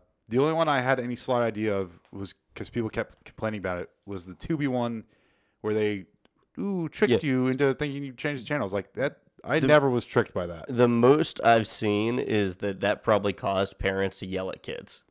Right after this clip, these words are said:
Speaker 1: Yeah. I, it was,
Speaker 2: <laughs> 'Cause
Speaker 1: I mean
Speaker 2: kids were probably, parents were probably like,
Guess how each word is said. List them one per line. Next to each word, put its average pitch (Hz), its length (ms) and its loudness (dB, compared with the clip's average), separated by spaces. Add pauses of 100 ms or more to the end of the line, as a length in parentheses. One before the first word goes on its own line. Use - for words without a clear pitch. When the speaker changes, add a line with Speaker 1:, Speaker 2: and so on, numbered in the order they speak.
(240)
Speaker 1:
Yeah. 101 320 -2 (280)
I, 101 160 -4 (160)
it 190 140 -2
was, 196 200 -6
Speaker 2:
<laughs> - 120 -16
'Cause - 80 -4 (140)
Speaker 1:
I 135 100 4
mean 170 160 0
Speaker 2:
kids 110 240 -2
were 110 80 -4
probably, 104 400 0
parents 110 460 -2
were 101 60 -6
probably 104 200 -2
like, 101 180 -6